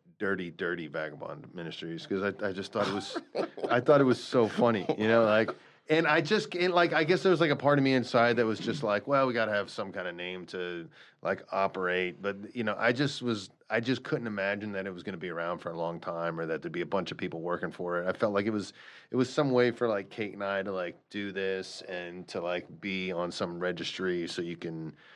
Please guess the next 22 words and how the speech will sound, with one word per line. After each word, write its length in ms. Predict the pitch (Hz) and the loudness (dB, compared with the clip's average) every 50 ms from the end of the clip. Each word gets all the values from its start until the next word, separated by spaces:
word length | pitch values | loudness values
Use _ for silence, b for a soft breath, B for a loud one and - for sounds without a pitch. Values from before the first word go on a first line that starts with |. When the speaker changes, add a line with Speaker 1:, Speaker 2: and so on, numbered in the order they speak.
| B B B B B B B B B | B B B B B B B B B
Speaker 1:
you 160 | - 104 92 | 0 0 2
know, 340 | 90 80 76 78 78 82 - | 2 0 -2 -2 -4 -4 -2
um, 440 | 85 87 82 80 78 78 80 82 - - - 87 | -2 0 2 0 0 0 -2 -6 -10 -10 -12 -8
be, 360 | 85 98 90 87 87 90 85 - | -4 -2 0 0 0 -2 -2 -2
you 140 | - 92 90 | -2 -2 0
know, 240 | 82 80 80 82 80 | 0 0 2 2 0
a, 320 | 80 80 80 80 80 80 | 0 0 0 -2 -2 -2
uh, 320 | 78 78 80 78 76 76 78 - - - - _ - | 0 0 0 0 -2 -4 -6 -8 -14 -20 -16 _ -8
a, 120 | 87 90 - - | -8 -6 -6 -4
you 80 | 92 85 | -4 -4
know, 140 | 82 80 82 | -4 -4 -4
independent 480 | 87 87 82 85 - 92 82 82 82 | -4 -6 -6 -4 -4 -4 -4 -4 -6
contractor 540 | - - 82 80 - - 82 78 76 - 80 | -4 -4 -4 -2 -2 -2 -2 -2 -2 -4 -4
or 60 | 78 | -4
whatever 300 | 78 85 85 85 78 82 | -4 -2 -2 -2 -4 -4
with 100 | 80 82 - | -8 -10 -10
the 60 | - | -12
church, 340 | - - - 101 95 95 - | -8 -4 -2 -2 -2 -2 0
you 100 | 123 123 | 0 0
know. 100 | 117 113 | 2 0
So, 180 | 113 - 151 143 | 0 0 0 2
like, 260 | 135 131 131 127 | 4 4 4 2